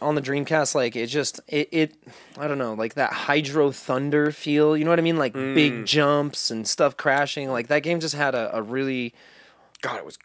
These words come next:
Speaker 2: good.
Speaker 1: a really big feel to it
Speaker 2: Mm-hmm.
Speaker 1: for the time. So, yeah,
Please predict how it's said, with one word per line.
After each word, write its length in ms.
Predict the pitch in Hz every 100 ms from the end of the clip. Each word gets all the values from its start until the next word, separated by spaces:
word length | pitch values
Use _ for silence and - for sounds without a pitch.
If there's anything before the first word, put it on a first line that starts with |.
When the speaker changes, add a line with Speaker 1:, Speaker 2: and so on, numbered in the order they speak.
| -
Speaker 2:
good. 320 | 135 110 -
Speaker 1:
a 100 | 113
really 380 | 127 143 170 165
big 500 | 127 120 147 127 127
feel 380 | - 127 131 156
to 200 | - 170
it 280 | 180 190 -
Speaker 2:
Mm-hmm. 320 | 120 120 117 - _ _ _ -
Speaker 1:
for 100 | 131
the 60 |
time. 380 | 107 101 92 95
So, 400 | - 107 104 113
yeah, 260 | - 110 92